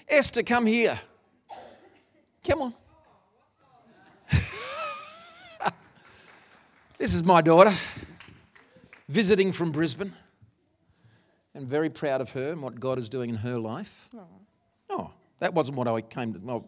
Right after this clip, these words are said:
Speaker 1: y-, you're an object lesson.
Speaker 2: Object.
Speaker 1: What if, <laughs> what if you prayed for your kids every day? If you prayed proactively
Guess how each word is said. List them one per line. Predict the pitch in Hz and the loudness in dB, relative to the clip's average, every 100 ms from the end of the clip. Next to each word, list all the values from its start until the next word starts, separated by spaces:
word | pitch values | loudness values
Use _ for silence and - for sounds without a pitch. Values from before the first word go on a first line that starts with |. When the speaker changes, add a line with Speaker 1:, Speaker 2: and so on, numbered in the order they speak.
| - | -16
Speaker 1:
y-, | 131 131 | -8 -6
you're | 156 135 | 0 0
an | |
object | 127 120 104 | 0 -4 -6
lesson. | 110 - - _ _ _ _ _ _ _ _ _ _ _ - | -8 -8 -12 _ _ _ _ _ _ _ _ _ _ _ -20
Speaker 2:
Object. | 190 185 _ _ 302 _ - - | -20 -20 _ _ -20 _ -20 2
Speaker 1:
What | 190 | 6
if, | 233 180 - 381 - - - 302 - | 6 4 0 -4 -12 -14 -14 -18 -18
<laughs> | - - | -20 -16
what | - 196 | 4 6
if | 233 185 | 6 0
you | 196 196 190 175 165 - | 0 4 4 4 2 -4
prayed | - - 165 165 143 | -8 0 2 0 -2
for | 165 | -2
your | 151 143 | 0 -2
kids | - - 160 123 117 117 - - - _ _ _ _ _ | -4 -2 0 0 -4 -6 -6 -8 -12 _ _ _ _ _
every | 135 123 127 | -6 -2 -2
day? | 113 98 - _ _ _ _ _ _ _ _ _ _ _ _ _ _ _ _ _ _ _ _ _ _ _ _ _ _ _ _ _ _ | -2 -8 -10 _ _ _ _ _ _ _ _ _ _ _ _ _ _ _ _ _ _ _ _ _ _ _ _ _ _ _ _ _ _
If | 156 - | -6 -4
you | 196 180 | -4 2
prayed | - 196 180 151 | 2 2 -2 -4
proactively | - - 165 160 170 170 170 151 107 117 98 | -4 0 0 0 -2 -6 -8 -8 -8 -10 -12